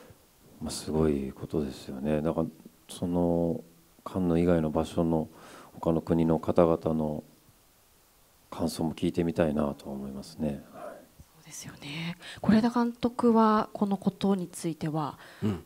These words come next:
Speaker 2: どんなふうに受け止めてますか？百九十以上の国と地域で見られるという。
Speaker 3: すごい、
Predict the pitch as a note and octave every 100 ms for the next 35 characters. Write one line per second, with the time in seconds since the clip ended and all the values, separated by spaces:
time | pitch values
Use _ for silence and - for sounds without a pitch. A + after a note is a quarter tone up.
0 | - F3+ E3+ D3 C#3+ - D#3+ - A#2+ A2
1 | - C3+ - - - - _ _ _ -
2 | - - - G3+ E3+ D#3 - G3 G#3+ F3
3 | D3 - F3 E3 D#3+ E3 - - - -
4 | _ _ _ _ F3 D#3 A#2 - - -
5 | - - _ _ _ _ _ _ _ _
6 | _ _ _ - _ _ _ _ _ _
7 | _ _ _ _ _ _ _ _ _ -
8 | - G2+ G#2